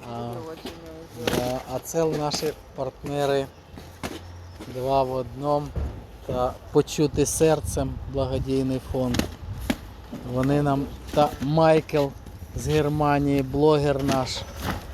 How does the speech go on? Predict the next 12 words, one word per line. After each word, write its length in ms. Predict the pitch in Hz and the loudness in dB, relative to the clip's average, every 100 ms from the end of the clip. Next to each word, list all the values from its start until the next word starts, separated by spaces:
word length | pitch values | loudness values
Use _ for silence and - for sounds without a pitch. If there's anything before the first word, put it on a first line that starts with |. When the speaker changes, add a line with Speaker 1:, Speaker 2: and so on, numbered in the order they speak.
| - - - - - - - - - - - - - | -10 -6 -2 0 0 -2 -2 0 2 4 2 0 0
Speaker 1:
Це 280 | - 143 143 | 2 6 6
він 280 | 139 147 147 - - - - - - | 6 4 0 -6 -14 -14 -12 -14 -12
все 380 | - - 135 135 - - 123 | -6 0 2 2 -2 -12 -8
знайшов 580 | 143 143 135 - 151 147 - | 0 0 0 0 0 0 -2
та 180 | 143 139 - - - | 0 0 0 -12 -4
передав. 520 | 139 135 127 131 131 123 - - - - - - - - - - - - - - - - - - - | 0 2 2 2 2 2 -6 -8 -10 -10 -20 -16 -12 -12 -12 -16 -18 -20 -18 -16 -14 -14 -16 -14 -8
Ось 380 | 110 104 - - - - - - - - - - - - | -8 -8 -10 -10 -12 -14 -10 -10 -10 -14 -14 -14 -14 -4
продукти 560 | 135 127 135 - 131 143 | -2 2 2 2 -4 -2
харчування. 800 | 127 120 139 131 127 123 120 117 - - - - - - - - - - | -6 -4 -2 4 4 2 -2 -8 -12 -16 -16 -18 -18 -18 -18 -18 -16 -6
Тут 160 | 127 117 | -6 -4
сухі 440 | - 147 - 156 | -4 -4 0 0
борщі 760 | 131 139 131 - - 180 175 | 2 0 0 -2 -2 0 0